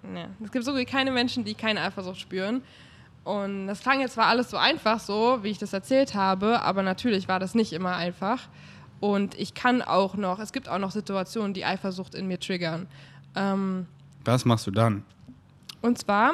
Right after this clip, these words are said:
Speaker 1: zum Beispiel Situationen, ähm, also wenn ich, wenn jetzt zum Beispiel Philipp sich in jemanden verliebt, die, und ich kenn diese Person nicht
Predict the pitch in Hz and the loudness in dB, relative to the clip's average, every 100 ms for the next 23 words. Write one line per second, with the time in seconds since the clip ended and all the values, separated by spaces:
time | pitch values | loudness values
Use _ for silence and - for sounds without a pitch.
0 | 339 - 226 - 262 277 254 247 226 214 | 0 -12 -8 2 2 2 0 -2 0 -2
1 | 202 - 220 240 220 202 202 196 202 202 | -2 -2 2 4 4 4 2 2 2 -2
2 | - - - 196 190 - 208 214 233 262 | -6 -12 -6 -2 -2 2 2 4 4 4
3 | - 240 226 240 214 - 214 277 277 285 | 4 4 4 4 2 2 2 4 6 4
4 | 285 - - - 240 233 214 202 202 - | 2 -12 -14 -4 0 0 2 0 -2 -6
5 | 202 240 240 - - _ _ _ _ _ | -2 0 -2 -6 -20 _ _ _ _ _
6 | _ _ _ - 190 214 202 - 262 262 | _ _ _ -16 -12 -10 -10 -8 -2 0
7 | 247 196 - 190 175 170 190 339 - - | 0 -4 -6 -6 -4 -4 -2 -2 -4 -16